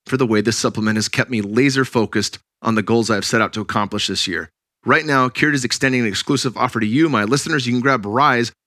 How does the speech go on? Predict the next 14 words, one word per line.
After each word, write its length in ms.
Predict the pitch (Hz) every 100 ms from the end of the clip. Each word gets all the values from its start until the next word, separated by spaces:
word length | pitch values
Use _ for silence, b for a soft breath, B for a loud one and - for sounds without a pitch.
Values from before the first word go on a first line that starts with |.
| -
for 80 | -
twenty 340 | - 135 151
percent 320 | 147 139 147
off 160 | 131 127
by 140 | 113
visiting 360 | 110 120 117 104 - _ -
cured 260 | - 160
nutrition 440 | 147 135 139 123 135
dot 140 | 107
com 220 | - 127
slash 220 | 120 117 -
K 160 | 117
K 160 | 110 104
P 300 | 135 139